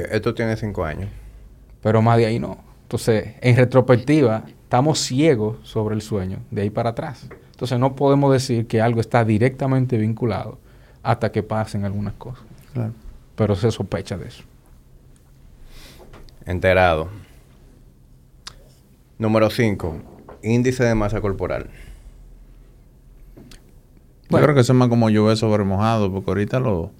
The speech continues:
Speaker 1: Sí,
Speaker 3: lo
Speaker 1: lo,
Speaker 3: mencionamos.
Speaker 1: lo, eh, sí, yo lo que diría, añadir a eso, el, lo que hemos hablado aquí antes, de que el índice de masa corporal es un buen predictor para una población general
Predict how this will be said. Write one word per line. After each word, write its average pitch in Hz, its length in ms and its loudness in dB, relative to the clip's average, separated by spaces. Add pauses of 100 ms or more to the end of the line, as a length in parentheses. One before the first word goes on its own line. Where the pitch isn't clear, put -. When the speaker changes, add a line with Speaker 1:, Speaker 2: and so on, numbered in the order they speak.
Speaker 1:
Sí, 143 260 2 (420)
Speaker 3:
lo - 100 0
Speaker 1:
lo, 123 100 6
Speaker 3:
mencionamos. 104 580 4
Speaker 1:
lo, - 80 -8
eh, 117 120 2
sí, 131 300 -2 (140)
yo 123 140 2
lo 147 120 2
que 156 160 0
diría, 143 840 0
añadir 117 440 0
a 143 160 4
eso, 107 280 -2 (760)
el, 101 540 -2
lo 107 160 0
que 113 80 -4
hemos 123 240 -2
hablado 123 260 2
aquí 110 220 -4
antes, 98 300 -4
de 92 120 -2
que 95 300 -4
el 104 180 -4
índice 117 320 -2
de 123 120 0
masa 117 240 -4
corporal 110 600 -2
es 95 260 -4
un 104 540 -4
buen 104 720 -4 (240)
predictor 101 640 -2 (600)
para 90 240 -2
una 101 460 0
población 95 400 -2
general 113 420 -4